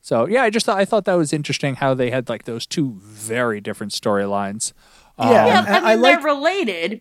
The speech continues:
Speaker 3: but,
Speaker 2: Right.
Speaker 3: but also not.
Speaker 2: But they're, you know, light years away from each other, and it's really just on the, the people of Ryloth are suffering. This is less about a trade blockade than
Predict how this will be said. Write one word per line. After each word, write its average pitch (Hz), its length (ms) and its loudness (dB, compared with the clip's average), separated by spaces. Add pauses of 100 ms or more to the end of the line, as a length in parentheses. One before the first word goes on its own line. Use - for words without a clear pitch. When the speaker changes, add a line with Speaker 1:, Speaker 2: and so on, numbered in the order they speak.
Speaker 3:
but, 208 340 2
Speaker 2:
Right. 247 240 2
Speaker 3:
but 220 140 4
also 208 420 0
not. 165 460 -4
Speaker 2:
But 208 180 -2
they're, 180 340 -6
you 185 160 -4
know, 156 200 -2
light 160 340 -4
years 156 240 -6
away 143 280 -6
from 156 180 -10
each - 180 -10
other, 127 240 -6
and 143 160 -6
it's 131 180 -10
really 170 280 -4
just 147 340 -6 (100)
on 143 300 -4
the, 135 480 -6 (460)
the 151 100 -6
people 170 460 -8
of 127 80 -8
Ryloth 135 480 -4
are 135 80 -8
suffering. 139 480 -6
This 143 180 -8
is 151 80 -10
less 147 320 -6
about 139 340 -4
a 139 40 -10
trade 160 380 -10
blockade 139 520 -6
than 131 100 -12